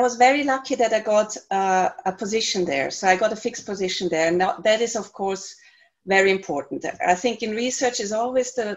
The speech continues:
point with funding, and they had just a position open. And also through this position, I was very much involved in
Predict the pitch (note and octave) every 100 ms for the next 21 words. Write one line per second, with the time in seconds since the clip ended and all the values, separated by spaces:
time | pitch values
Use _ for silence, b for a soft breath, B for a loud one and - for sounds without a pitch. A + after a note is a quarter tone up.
0 | - G#3+ G#3 G#3 F#3+ - G3 A#3+ C#4+ G4
1 | - _ _ G3+ G#3 A3+ B3 C4 - B3
2 | A#3+ A3 A3 A3 G#3+ G#3 - G#3+ - C4+
3 | C#4 B B B B B B - A3 A3+
4 | A#3 - - _ _ - A3+ C4+ - B3+
5 | - C#4 D#4+ B3+ - A#3 A3 A#3 B3 G#3+
6 | G#3+ G#3+ A3 A#3 B3 B3 A#3 - G#3 A3
7 | A3+ A#3 G3 F#3+ A3 A3 - F#3+